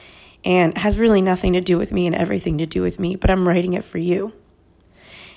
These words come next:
And I'm grateful for my new relationship because it's reminding me what it feels like to really love a person. And all of this feeling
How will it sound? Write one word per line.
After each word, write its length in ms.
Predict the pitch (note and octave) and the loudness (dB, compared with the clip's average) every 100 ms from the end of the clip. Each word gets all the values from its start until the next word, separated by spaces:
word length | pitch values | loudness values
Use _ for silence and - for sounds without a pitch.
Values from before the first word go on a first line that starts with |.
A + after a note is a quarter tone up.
| - | -2
And 280 | F#3 F3+ F3 | 2 4 4
I'm 160 | F3 | 2
grateful 320 | F#3 F#3+ - G3 | 2 -2 -2 -2
for 140 | G3+ | 0
my 160 | F3+ F3 | 0 2
new 160 | F3 | 2
relationship 720 | F3 E3 E3+ - G#3 - A#3 | 2 2 0 -2 -4 -4 -4
because 300 | G3+ - F#3 | -2 -2 -2
it's 180 | F3+ - | -4 -6
reminding 480 | E3+ E3 E3+ F#3 F#3 | -2 -2 -2 -2 -2
me 100 | E3+ | -2
what 140 | F3+ | -2
it 80 | - | -4
feels 380 | - G3+ A#3+ - | -4 -2 -2 0
like 340 | E3+ D#3 - - _ - - - _ _ _ _ _ _ - | -2 -2 -6 -18 _ -20 -20 -20 _ _ _ _ _ _ -6
to 120 | - | -2
really 360 | F#3+ F#3+ G3 F#3 | 4 6 6 4
love 200 | F#3 A3+ | 0 -2
a 40 | |
person. 420 | - - - - - _ _ _ _ _ _ _ _ _ _ _ _ _ - - | 0 0 0 -12 -16 _ _ _ _ _ _ _ _ _ _ _ _ _ -20 -2
And 520 | G#3+ G3+ G3 G3+ G3+ - - - - - - - | 4 6 6 4 0 -6 -20 -20 -20 -20 -20 -4
all 240 | - G3 G#3+ | 4 6 6
of 120 | G#3 | 4
this 200 | G3+ - | -2 -4
feeling 680 | - F#3+ G3 F#3+ D#3+ - | -4 -2 0 2 0 -6